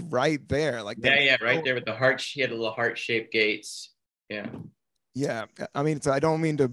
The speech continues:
Speaker 1: uh, bring it, but then watching Jerry Garcia, that was the other thing, not to <laughs> go death, death, but the weird thing is he died at fifty-four, Jerry
Speaker 2: Yeah,
Speaker 1: Garcia.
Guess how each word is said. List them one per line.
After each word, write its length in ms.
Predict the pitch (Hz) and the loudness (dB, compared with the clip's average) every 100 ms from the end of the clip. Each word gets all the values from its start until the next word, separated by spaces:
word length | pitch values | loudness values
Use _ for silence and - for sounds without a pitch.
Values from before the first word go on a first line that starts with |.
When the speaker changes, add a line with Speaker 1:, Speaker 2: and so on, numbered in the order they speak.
| 101 - _ | -4 -20 _
Speaker 1:
uh, 240 | 135 120 127 | 0 0 0
bring 260 | 131 147 | 0 0
it, 180 | 139 147 | 0 2
but 160 | 156 151 | 2 4
then 240 | 226 202 | 2 2
watching 320 | 165 180 175 156 | 4 4 2 -2
Jerry 240 | 180 180 | 0 2
Garcia, 420 | 160 156 - 190 | 0 -2 0 2
that 180 | 151 170 | 4 2
was 140 | 180 | 0
the 100 | 131 | 2
other 220 | 151 208 160 | 4 4 2
thing, 260 | 151 139 | -2 -2
not 180 | 143 160 | 0 0
to 40 | 156 | 4
<laughs> 120 | - | 4
go 120 | 175 | 4
death, 360 | - - 185 165 - | 2 0 0 -2 -2
death, 280 | 165 147 - _ - - _ | 2 2 0 _ -20 -20 _
but 140 | 208 | 4
the 80 | 185 | 4
weird 280 | 165 269 185 | 2 2 2
thing 140 | 190 | 2
is 200 | 170 - - | 2 -2 -6
he 240 | 175 170 262 | -2 0 2
died 280 | 254 208 | 2 2
at 140 | 180 - | 2 4
fifty-four, 880 | 214 214 185 - 240 285 214 - - _ _ _ _ - _ _ | 2 2 -4 -4 -2 2 2 0 -10 _ _ _ _ -20 _ _
Jerry 240 | 131 123 | 0 4
Speaker 2:
Yeah, 80 | 139 | 4
Speaker 1:
Garcia. 180 | 131 | 6